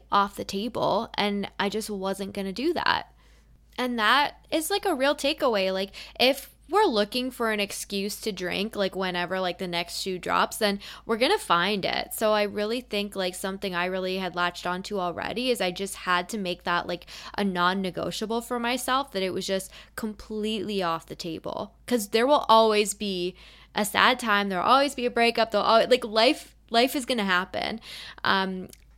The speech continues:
and if we're gonna give ourselves a free pass to drink every time it gets hard, then we're never gonna be able to stay sober long term. Um, so I really, really, like, had to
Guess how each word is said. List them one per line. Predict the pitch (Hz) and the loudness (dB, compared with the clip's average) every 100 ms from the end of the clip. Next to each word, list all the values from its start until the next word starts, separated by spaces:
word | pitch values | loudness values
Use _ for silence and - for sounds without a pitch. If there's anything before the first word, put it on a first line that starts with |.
| _ - | _ -2
and | 220 | -2
if | 220 | 0
we're | 220 | -2
gonna | 208 208 220 | -2 -2 -2
give | 202 | 0
ourselves | 208 226 202 190 190 | 2 2 2 0 0
a | |
free | 196 208 202 | -4 -4 -6
pass | - 190 202 | -2 -2 -2
to | - | -6
drink | 190 262 277 - | -2 -2 0 0
every | 190 | -2
time | 208 185 | -2 -6
it | 180 | -4
gets | 165 160 | -4 -4
hard, | - 330 226 240 - - - | 2 4 4 2 -6 -16 -4
then | 214 214 208 208 - _ | 2 2 2 -2 -8 _
we're | - 240 | -2 0
never | 240 233 233 | 4 4 4
gonna | 240 | 2
be | 233 | 4
able | 226 220 | 4 4
to | |
stay | 226 214 | 2 0
sober | - 277 277 214 | 2 4 4 4
long | 175 170 | 2 -2
term. | - 175 135 185 196 | -4 -4 -4 -4 -4
Um, | - 185 180 | 2 2 2
so | 185 220 | -2 -2
I | |
really, | 185 185 220 208 196 | -2 0 0 2 0
really, | 185 180 175 170 | 0 -2 -2 -2
like, | 170 170 | -2 -4
had | - 170 160 160 | -4 -2 -2 -2
to | - 170 165 | -4 -4 -4